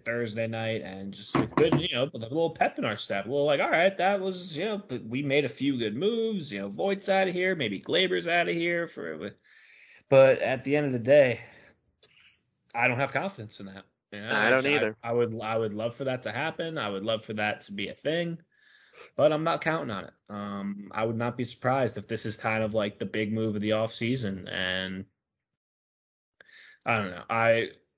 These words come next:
Speaker 1: I find it hard to imagine Voit still being on this team come opening day, but we'll see.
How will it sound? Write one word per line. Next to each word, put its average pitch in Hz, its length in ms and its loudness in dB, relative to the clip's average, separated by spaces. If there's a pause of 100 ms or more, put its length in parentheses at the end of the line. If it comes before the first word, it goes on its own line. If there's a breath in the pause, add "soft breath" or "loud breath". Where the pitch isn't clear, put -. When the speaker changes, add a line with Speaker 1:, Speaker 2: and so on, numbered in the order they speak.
(140)
Speaker 1:
I 127 140 2
find 156 280 4
it 123 300 0
hard 120 360 4
to 107 420 -2
imagine 104 500 -4
Voit 98 400 -6
still 101 180 -8
being 98 280 -6
on 98 140 -6
this 95 140 -10
team 98 260 -8
come 98 200 -12
opening 98 340 -6
day, 104 300 -2
but 92 400 -4
we'll 131 100 -4
see. 156 300 -4